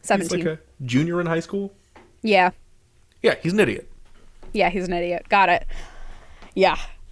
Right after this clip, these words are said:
Speaker 1: Uh, let's, let's talk about the, let's talk about the play.
Speaker 2: Do let's.
Speaker 1: So, Rui also has a speech, and let me tell you, he
Speaker 2: Mm.
Speaker 1: was talking, and my brain was like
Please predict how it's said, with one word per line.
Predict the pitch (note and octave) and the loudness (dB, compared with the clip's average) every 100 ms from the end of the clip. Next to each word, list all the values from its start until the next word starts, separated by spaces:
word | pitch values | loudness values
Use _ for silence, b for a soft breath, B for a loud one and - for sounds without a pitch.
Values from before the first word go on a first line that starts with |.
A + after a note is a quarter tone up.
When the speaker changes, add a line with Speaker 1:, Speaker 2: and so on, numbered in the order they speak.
| - - | -6 4
Speaker 1:
Uh, | A#3 A#3+ | 6 6
let's, | C4 C#4 - | 6 4 6
let's | C4+ F4+ - | 4 4 4
talk | G#4 | 2
about | - E4+ - | 4 2 4
the, | D4+ C#4+ C#4 | 4 6 4
let's | B3+ A3+ | 4 4
talk | B3 | 2
about | G#3+ | 0
the | - | -2
play. | - - - - B2+ | -6 -6 -10 -20 -10
Speaker 2:
Do | - G3 | -2 0
let's. | D#3+ - - - - _ _ _ B B B B | 0 -2 -4 -10 -12 _ _ _ B B B B
Speaker 1:
So, | - D4 B3+ A#3 G#3 G3+ - - b b b b _ _ _ _ _ _ _ _ _ _ - | 0 6 8 8 6 4 2 -2 b b b b _ _ _ _ _ _ _ _ _ _ -4
Rui | A#3 A4 A4+ | 2 6 8
also | G#3 G#3+ G#3+ | 6 4 2
has | G3+ F#3 | 0 0
a | |
speech, | - - D#3 - | -2 -6 -8 -2
and | - B3+ | 2 4
let | C#4+ | 4
me | B3+ | 4
tell | A#3 F#3+ | 4 4
you, | F3+ C3+ C#3 - | 4 0 -4 0
he | F#3 F3+ | 4 6
Speaker 2:
Mm. | C#4+ | 6
Speaker 1:
was | B3 | 6
talking, | G#3+ G3+ F#3+ F#3 | 4 4 4 2
and | F#3 A3 | 2 4
my | G#3+ | 4
brain | G3 G3 F#3+ | 4 2 2
was | F3+ F#3+ | 0 0
like | E3 F3 F3 - - | -2 0 0 -4 -20